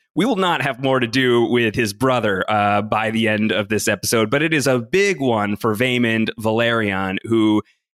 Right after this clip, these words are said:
is taking the news of his brother's, uh, potentially fatal wound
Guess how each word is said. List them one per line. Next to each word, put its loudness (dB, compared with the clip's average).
is 2
taking -2
the 0
news 2
of 0
his 0
brother's, 0
uh, -2
potentially -2
fatal 0
wound 0